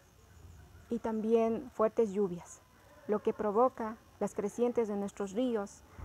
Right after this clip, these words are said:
y por ende mismo las afectaciones a nuestros cultivos por el deslizamiento de tierras.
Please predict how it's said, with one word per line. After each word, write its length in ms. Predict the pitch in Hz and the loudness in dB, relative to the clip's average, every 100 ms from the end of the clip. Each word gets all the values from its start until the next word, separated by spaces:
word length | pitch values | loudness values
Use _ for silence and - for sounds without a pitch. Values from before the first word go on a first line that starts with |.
| - - - - - - | -14 -16 -18 -20 -20 -12
y 60 | 214 | -6
por 220 | 220 220 | 0 4
ende 240 | 262 269 | 4 4
mismo 520 | 254 254 254 262 254 - - - - - - | 4 2 0 2 2 0 -12 -20 -20 -18 0
las 240 | 214 214 | 0 2
afectaciones 800 | 214 196 - 196 - 233 233 233 | -2 -2 -4 -6 2 2 2 -2
a 80 | 202 | -2
nuestros 320 | 196 - 220 | -4 -4 -4
cultivos 500 | - 202 247 240 247 | -2 -4 0 2 2
por 160 | - 208 | 0 -2
el 160 | 190 | 0
deslizamiento 720 | 190 214 220 - 220 214 220 220 | -2 -2 -4 -4 -2 -2 0 -2
de 120 | 190 | -2
tierras. 520 | - 190 - - | 0 0 -2 -12